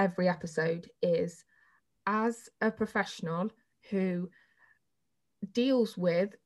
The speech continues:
tra-, trauma, traumatic things, the conversations that you have, do you have, and I think the answer is gonna be yes, some sort of supervision or protection for your own mental well-being, so you're not taking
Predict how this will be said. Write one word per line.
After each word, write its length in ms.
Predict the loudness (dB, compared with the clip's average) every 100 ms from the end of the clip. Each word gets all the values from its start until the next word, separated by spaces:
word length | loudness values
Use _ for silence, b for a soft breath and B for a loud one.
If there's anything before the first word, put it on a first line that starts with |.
| _
tra-, 320 | -4 -2 -2 -4
trauma, 500 | -2 0 2 2 0 -2
traumatic 540 | -2 0 -2 -4 -6
things, 400 | -2 2 2 0
the 60 | -2
conversations 720 | -4 -4 -2 0 -2 -2 -8
that 100 | -6
you 80 | -8
have, 380 | -4 -4 -2 -4 -10 b b b b b b _ _ _ _ _ _ _ _ _ _ _
do 100 | -4
you 340 | 0 0 0 0
have, 440 | 2 2 0 -4 -6 -4
and 100 | -2
I 20 |
think 220 | -2 -2
the 60 | -4
answer 180 | -4
is 60 | -4
gonna 120 | -4
be 100 | 0
yes, 280 | 0 -2 -4 b b
some 300 | 0 2 4
sort 260 | 6 4
of 140 | 4 -2
supervision 880 | 2 2 2 4 4 2 -2 -4 -6 b b _ -2
or 460 | 2 4 2 0 b b -6
protection 640 | -4 2 2 2 0 0
for 140 | 2 2
your 280 | 4 6
own 160 | 4 4
mental 320 | 2 0 -2
well-being, 640 | 0 0 -2 -2 -4 -4 -8 _
so 160 | -4
you're 260 | 0 2 2
not 160 | 0 -6
taking 480 | -2 -2 -2 -6